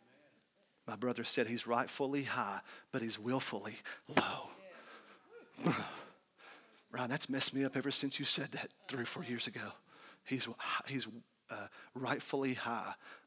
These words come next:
but he's willfully low. This is the Abba revealed in Jesus. This is what he's been doing in me.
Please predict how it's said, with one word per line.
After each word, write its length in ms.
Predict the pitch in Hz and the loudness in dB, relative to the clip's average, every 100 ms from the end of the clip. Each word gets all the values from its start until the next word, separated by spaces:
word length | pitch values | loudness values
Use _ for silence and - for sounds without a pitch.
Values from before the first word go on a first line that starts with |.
| - | -8
but 100 | 110 | -4
he's 180 | 127 - | -4 -2
willfully 460 | 151 - - - - - | -2 -2 -4 -10 -16 -10
low. 180 | - - - _ 170 151 - - - _ _ _ _ _ _ _ _ _ _ _ _ _ _ _ _ - _ _ - | -10 -10 -20 _ -20 -20 -16 -16 -18 _ _ _ _ _ _ _ _ _ _ _ _ _ _ _ _ -20 _ _ -2
This 260 | 151 - | 6 6
is 120 | 170 135 | 6 2
the 180 | 127 123 | 2 2
Abba 380 | 127 117 101 101 | -4 -6 -8 -6
revealed 400 | 107 120 110 110 | -6 -4 -4 -6
in 120 | 101 | -6
Jesus. 580 | 117 110 104 - - - _ - - - _ _ _ _ _ _ _ _ _ _ _ _ _ _ _ _ _ _ _ _ _ _ _ _ _ _ _ _ - - _ _ _ _ _ _ _ _ _ _ _ _ _ _ _ _ | -6 -4 -6 -6 -12 -12 _ -20 -20 -20 _ _ _ _ _ _ _ _ _ _ _ _ _ _ _ _ _ _ _ _ _ _ _ _ _ _ _ _ -20 -20 _ _ _ _ _ _ _ _ _ _ _ _ _ _ _ _
This 160 | 127 185 | 0 2
is 140 | 175 | 4
what 120 | 180 | 2
he's 120 | 165 139 | 2 2
been 160 | 143 | 2
doing 260 | 127 131 117 | 4 2 2
in 140 | 104 | -2
me. 180 | 101 | -6